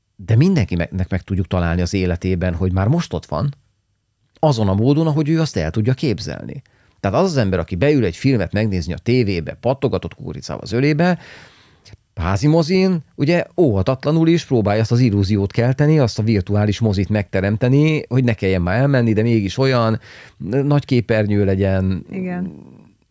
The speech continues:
Speaker 1: Ugye? Hogy azt próbáljuk utánozni, azt a, azért is hívják házi mozinak. Tehát, hogy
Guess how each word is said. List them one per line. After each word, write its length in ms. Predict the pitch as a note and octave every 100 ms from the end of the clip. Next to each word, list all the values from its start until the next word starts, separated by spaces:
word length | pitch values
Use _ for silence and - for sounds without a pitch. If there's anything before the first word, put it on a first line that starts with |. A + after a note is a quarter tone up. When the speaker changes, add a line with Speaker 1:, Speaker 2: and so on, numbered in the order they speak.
| -
Speaker 1:
Ugye? 360 | A#2 D3+ G2+ F#2 -
Hogy 140 | A#2+ A#2+
azt 140 | -
próbáljuk 420 | A#2 G2+ G2+ F#2+
utánozni, 540 | G2 F2 F2 F2+ F2+ F2+
azt 220 | E2 F#2+
a, 180 | F#2 F2+
azért 220 | - G#2 G2
is 60 |
hívják 220 | G2+ F2 -
házi 360 | F#2 F#2 F2
mozinak. 580 | F#2+ G2 F#2 E2 E2 -
Tehát, 240 | - - -
hogy 160 | -